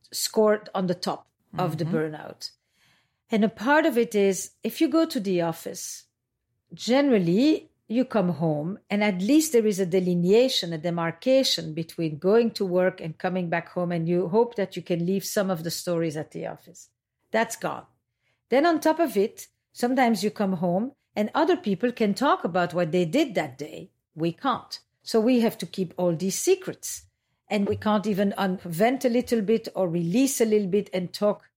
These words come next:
Speaker 1: with the people around us about, "You won't believe what I heard today, you won't believe what I saw today, or, "This is, this stays with me," or I don't know what to do," or, "I mean,"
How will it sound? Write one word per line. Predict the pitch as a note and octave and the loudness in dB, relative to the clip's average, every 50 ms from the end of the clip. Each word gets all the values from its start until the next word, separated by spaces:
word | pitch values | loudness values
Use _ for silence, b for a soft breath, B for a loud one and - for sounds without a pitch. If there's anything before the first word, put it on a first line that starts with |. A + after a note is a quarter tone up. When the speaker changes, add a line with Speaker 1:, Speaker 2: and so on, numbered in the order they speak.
| _ _ _ _ _ | _ _ _ _ _
Speaker 1:
with | - F#3+ F#3 E3+ F3+ - E3 | -4 -2 -2 -2 -4 -6 -10
the | E3+ E3 | -8 -4
people | - F#3+ F3+ E3+ F#3+ F3+ F3+ | -4 -4 -2 -2 0 0 0
around | E3+ F3 F3 E3+ F3 F3 | 2 2 0 0 0 0
us | F#3 - - | -2 -2 -4
about, | F#3 D3+ E3+ D#3+ D#3+ - | -2 0 0 0 0 -2
"You | F3+ E3+ | -2 0
won't | D#3+ G3 F#3+ F3+ D#3 | 2 2 2 2 2
believe | F#3 F3 F#3+ F#3+ D#3 | 2 2 2 2 4
what | F3 E3 E3+ | 4 4 4
I | D#3+ D#3+ | 2 2
heard | D3 A3+ D4 E4 D#4+ | 4 4 2 2 2
today, | - C#4+ G#3 A3+ A#3 | -2 -2 0 0 0
you | A3 G#3 | 0 0
won't | F#3 F#3+ F#3 F3 | 0 -2 -2 -2
believe | F3 F3+ F3+ F3+ D#3+ | -2 -2 -2 -2 -2
what | F3 E3 E3+ | -2 -2 -2
I | E3 | -2
saw | E3+ - - - D#4 D#4+ | -4 -4 0 2 2 2
today, | D#4 - B3+ G3+ F#3+ G#3+ G3+ | 0 -2 -4 -2 2 2 4
or, | F#3+ F3 E3 | 4 2 2
"This | D#3+ - C#4+ D4+ D4+ - | 0 0 -2 -2 0 -2
is, | B3 A3 | -4 -6
this | - G3+ F#3+ - | -6 -6 -6 -6
stays | - - D4 D#4 D4+ B3 - | -4 -2 0 0 0 0 0
with | A3+ A3 F3+ | -2 -2 0
me," | F3+ G3 | 0 0
or | F#3+ F#3 | 2 2
I | F3+ F3 | 2 2
don't | E3 A3+ C4 C4+ | 0 0 0 2
know | B3 | 2
what | G#3 G3+ A#3 A3+ - | 2 2 2 0 -2
to | - F#3+ | -4 -6
do," | D#3+ D#3+ C#4 D4 C#4 | -4 -2 0 2 4
or, | A#3+ G3+ | 4 4
"I | G3 F#3+ | 2 0
mean," | F#3+ F#3 | -2 -4